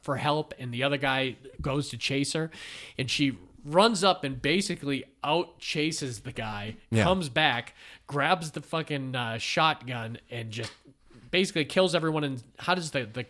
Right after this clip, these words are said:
Speaker 1: cop car catches on fire too?
Speaker 2: Yeah, so the, she runs and basically leads the cop car on a foot chase. And, um, at one point, um, he either,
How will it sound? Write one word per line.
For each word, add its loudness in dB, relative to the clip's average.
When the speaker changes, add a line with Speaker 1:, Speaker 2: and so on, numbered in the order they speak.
Speaker 1:
cop -2
car -2
catches -6
on -6
fire -6
too? -6
Speaker 2:
Yeah, 8
so 8
the, 0
she 6
runs 6
and 2
basically 4
leads 2
the 0
cop 0
car 0
on -2
a -4
foot -4
chase. 0
And, 6
um, 6
at 2
one 6
point, 4
um, 6
he 2
either, 6